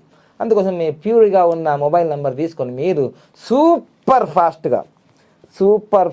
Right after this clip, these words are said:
ఫాస్ట్గా రిచ్ కావాలంటే మంచి రీసెర్చ్ చేసిన మొబైల్, ఆ, న్యూమరాలజిస్ట్ దగ్గరికి పోతేనే మీకు మంచి ఫలితాలు వస్తాయి. So దాంట్లో సందేహం లేదు. మొత్తం మీద అయితే మీరు లక్కీ మొబైల్ నెంబర్ తీసుకునేటప్పుడు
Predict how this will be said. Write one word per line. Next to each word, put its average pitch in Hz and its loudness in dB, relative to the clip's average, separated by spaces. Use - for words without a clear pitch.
ఫాస్ట్గా 175 2
రిచ్ 147 -4
కావాలంటే 127 0
మంచి 208 -2
రీసెర్చ్ 165 -4
చేసిన 151 -6
మొబైల్, 123 -4
ఆ, 127 -4
న్యూమరాలజిస్ట్ 123 -2
దగ్గరికి 113 -6
పోతేనే 113 -8
మీకు 226 -8
మంచి 120 -10
ఫలితాలు 104 -8
వస్తాయి. - -8
So 120 -4
దాంట్లో 117 -4
సందేహం 185 -2
లేదు. 220 2
మొత్తం 214 0
మీద 240 2
అయితే 220 0
మీరు 202 0
లక్కీ 185 -2
మొబైల్ 202 0
నెంబర్ 196 -2
తీసుకునేటప్పుడు 170 -2